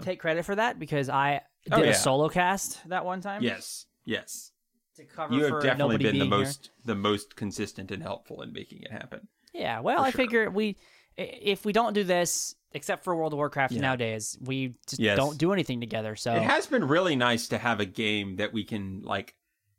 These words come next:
Speaker 2: talk about and also play together regularly again. It's been
Speaker 1: Mm-hmm.
Speaker 2: a long time since
Speaker 1: Yeah,
Speaker 2: we had
Speaker 1: I
Speaker 2: that.
Speaker 1: agree. I mean, 'cause for you and me,
Speaker 2: Yeah.
Speaker 1: Brian, it was Heroes essentially, and after that, we just,
Speaker 2: Yeah.
Speaker 1: we just had nothing.
Speaker 2: We could
Speaker 1: We had
Speaker 2: never find
Speaker 1: nothing.
Speaker 2: one that, like, yeah, that could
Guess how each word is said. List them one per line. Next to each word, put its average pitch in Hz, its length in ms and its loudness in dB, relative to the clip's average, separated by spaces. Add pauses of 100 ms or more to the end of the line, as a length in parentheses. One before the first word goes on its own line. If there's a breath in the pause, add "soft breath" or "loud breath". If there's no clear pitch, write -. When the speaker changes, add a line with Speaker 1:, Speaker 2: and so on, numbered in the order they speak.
(160)
Speaker 2:
talk 143 240 2
about 120 220 2
and 110 100 2
also 107 240 0
play 107 240 -2
together 98 460 -2
regularly 104 640 -6
again. - 360 -14
It's 127 140 -16
been 147 160 4
Speaker 1:
Mm-hmm. 139 100 0
Speaker 2:
a 120 40 0
long 98 180 -4
time - 400 -10 (100)
since 117 220 -4
Speaker 1:
Yeah, 156 180 4
Speaker 2:
we 107 60 -2
had 131 100 4
Speaker 1:
I 139 100 2
Speaker 2:
that. - 80 2
Speaker 1:
agree. 123 380 -2
I 147 60 2
mean, 143 160 0
'cause 139 200 -2
for 147 160 -6
you 143 140 0
and 160 80 2
me, 156 60 2
Speaker 2:
Yeah. 147 60 -4
Speaker 1:
Brian, 139 140 4
it 127 60 2
was 117 140 -4
Heroes 151 320 2
essentially, 139 500 -2
and 117 100 -4
after 123 200 -4
that, 139 200 0
we 127 120 -4
just, 117 120 2
Speaker 2:
Yeah. 101 220 6
Speaker 1:
we 117 80 2
just 151 140 -8
had 151 200 0
nothing. 123 320 -2
Speaker 2:
We 131 80 2
could 156 180 0
Speaker 1:
We 160 40 2
had 160 80 4
Speaker 2:
never 156 140 2
find 139 300 4
Speaker 1:
nothing. 110 60 -4
Speaker 2:
one 107 200 2
that, 101 180 -2
like, 101 380 -2 (100)
yeah, 98 440 -4 (100)
that 98 280 -8
could 101 300 -10